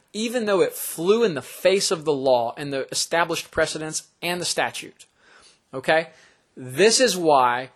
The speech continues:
you want to have an offshore trust. Because if your trust is offshore and a U S court reaches a decision that flies in the face of the law, the offshore trustee will ignore the order of the court,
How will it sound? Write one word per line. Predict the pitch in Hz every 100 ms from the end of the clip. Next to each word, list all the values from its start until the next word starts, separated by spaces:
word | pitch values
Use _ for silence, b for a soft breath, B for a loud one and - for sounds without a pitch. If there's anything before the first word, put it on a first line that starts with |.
| b b b
you | 151
want | 151 147
to | 139
have | 139
an | 131
offshore | 127 - 135 117
trust. | - 139 - - - _ _ B B B
Because | 156 190 170 160 - _ _ _ _ _ _ _
if | 170 165
your | 202 247
trust | - 226 202
is | 202
offshore | 156 160 - - 131 117 139 _ b b b
and | 156 151 -
a | 147 139 -
U | 131 160 220
S | 220 214
court | - - 143 139
reaches | 151 151 160 135
a |
decision | 127 131 - 175 147 131
that | 123
flies | - 147 175 196
in | 185
the |
face | 135 - 185 -
of | 196
the | 185
law, | 147 113 110 156 _ _ _ _ _ _ _ _
the | 156 170 -
offshore | 202 - 262
trustee | 233 - 202 - 175 156 160 _
will | 143 160 156
ignore | 156 139 143 156 175 208 208
the | 165 -
order | 151 160 165
of | 170 143
the | 135
court, | - 110 92 -